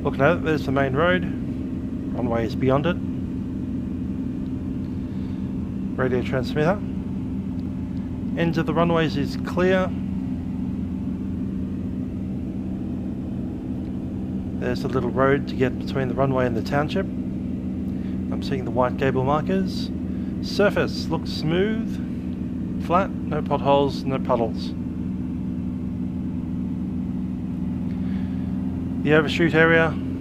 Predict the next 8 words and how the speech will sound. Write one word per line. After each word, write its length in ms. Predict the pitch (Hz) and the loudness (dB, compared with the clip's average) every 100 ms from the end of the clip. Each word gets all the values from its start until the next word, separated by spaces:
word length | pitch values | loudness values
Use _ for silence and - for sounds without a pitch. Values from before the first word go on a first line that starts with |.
| - - - - - - | -4 -4 -4 -4 -4 -4
is 340 | 127 123 117 | -2 -2 -2
clear. 460 | - - 170 185 190 - - - | -2 0 2 4 4 0 -4 -2
There's 160 | - | -2
one 240 | - 160 160 | 2 2 2
tree 260 | - 160 | 0 2
ever 140 | 151 131 | 2 2
so 180 | 147 | 0
slightly 340 | 135 147 147 | 2 2 2